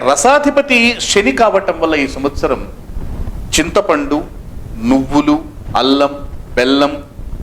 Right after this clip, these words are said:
కిరోసిన్, వంట నూనెలు బాగా గిరాకీ అవుతాయి. ఇలా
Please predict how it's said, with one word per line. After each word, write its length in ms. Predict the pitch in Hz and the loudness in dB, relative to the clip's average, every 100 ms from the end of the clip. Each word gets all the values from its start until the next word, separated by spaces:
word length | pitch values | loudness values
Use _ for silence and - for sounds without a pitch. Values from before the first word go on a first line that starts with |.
| - | -2
కిరోసిన్, 500 | 131 135 139 143 143 147 - - - | 2 2 2 0 -2 -2 -8 -10 -2
వంట 240 | 117 135 147 135 | 0 2 0 2
నూనెలు 360 | 135 131 131 131 - - - - 110 | 2 2 -2 -4 -10 -14 -12 -2 0
బాగా 280 | 123 139 139 - - - - | 2 4 4 2 -8 -12 -2
గిరాకీ 380 | 123 139 135 120 104 | 2 2 0 -4 -4
అవుతాయి. 300 | 101 98 85 - - - - - - - - - - - - - - - | -4 -4 -4 -8 -10 -10 -10 -12 -10 -12 -10 -12 -10 -10 -8 -8 -8 0
ఇలా 180 | 214 208 | 4 6